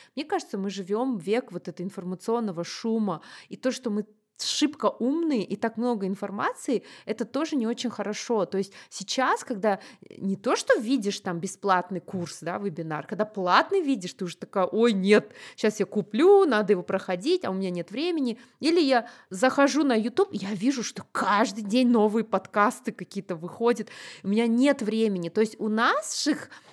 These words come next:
а, пользователей, слушателей, подписчиков тоже ограничено, да, вот это время, поэтому, а, они тоже не могут вместить в свой вот этот день вот эти все наши курсы, подкасты, и мы точно так же не можем.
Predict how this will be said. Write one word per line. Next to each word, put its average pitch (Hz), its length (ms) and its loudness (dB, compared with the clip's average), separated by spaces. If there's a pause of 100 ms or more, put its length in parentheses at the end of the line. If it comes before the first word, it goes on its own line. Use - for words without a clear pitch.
(240)
а, 180 380 -2 (140)
пользователей, 294 800 2
слушателей, 214 640 -6
подписчиков - 760 -8
тоже 226 400 4
ограничено, 190 800 0
да, 190 220 0
вот 403 160 0
это 247 180 -2
время, 196 400 -2
поэтому, 202 600 0 (340)
а, 180 440 2
они 208 220 2
тоже 269 320 4
не 226 100 4
могут 233 380 6
вместить 262 540 0
в - 40 -10
свой 208 260 0
вот 220 200 -4
этот 196 260 -2
день 277 360 -2 (120)
вот 180 280 -10
эти 214 180 0
все 226 260 -2
наши 190 340 -4
курсы, 311 440 -6
подкасты, 185 580 -4
и - 120 -4
мы 277 160 0
точно 233 340 -6
так 175 220 -4
же 170 100 -12
не 170 120 -8
можем. 160 340 -8